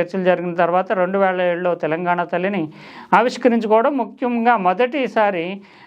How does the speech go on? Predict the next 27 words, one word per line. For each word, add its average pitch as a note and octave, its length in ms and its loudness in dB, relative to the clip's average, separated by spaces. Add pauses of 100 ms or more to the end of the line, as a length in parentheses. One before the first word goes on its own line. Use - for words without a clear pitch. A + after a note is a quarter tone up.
(200)
తెలంగాణ B3+ 440 4
భవన్, F#3 340 0
అంటే, E3+ 200 -4
టీఆర్ఎస్ B3 640 2
హెడ్ G3+ 200 -2
క్వార్టర్ G3+ 320 -2
అయినటువంటి F#3 460 -4
తెలంగాణ G#3+ 460 2
భవన్లో F#3 340 0
ఆవిష్కరించుకోవడం E3 840 -2
అనేది F3+ 280 -2
జరిగింది. F3 440 -2 (340)
తర్వాత C4+ 280 4
ప్రజల్లోకి, A3 720 2 (140)
ఏ, F#3+ 160 2
కూడా A3 300 2
ఆ F#3+ 240 2
భావన G3 340 -2
వెళుతూ F#3+ 560 -2
వచ్చింది. G3+ 440 -4 (420)
ఇప్పుడు A#3 580 4 (500)
కాంగ్రెస్ A#3+ 640 2
పార్టీ, F3+ 260 0
అంటే, F#3+ 560 0
తెలంగాణని G#3+ 880 0 (140)
పదేళ్ల F3+ 340 0
పాటు G3 480 -2